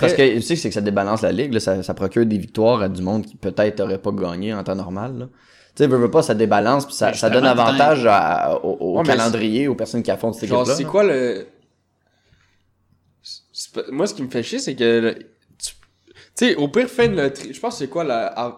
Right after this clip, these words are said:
Speaker 1: dans le temps, là, là, il y a une couple d'années, avant qu'ils changent la formule, la loterie, c'était pas entre les cinq premiers.
Speaker 2: Ouais.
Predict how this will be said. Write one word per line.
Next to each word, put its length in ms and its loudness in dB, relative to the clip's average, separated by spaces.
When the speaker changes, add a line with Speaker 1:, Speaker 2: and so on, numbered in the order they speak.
Speaker 1:
dans 180 0
le 100 -10
temps, 300 -6
là, 160 -10
là, 140 -8
il 80 -6
y 80 -4
a 40 -2
une 140 -8
couple 180 -8
d'années, 360 -4
avant 200 -2
qu'ils 160 -12
changent 260 -6
la 120 -2
formule, 340 -6
la 120 0
loterie, 280 -4
c'était 160 -6
pas 100 -4
entre 160 -4
les 100 -4
cinq 220 -6
premiers. 460 -10
Speaker 2:
Ouais. 160 -10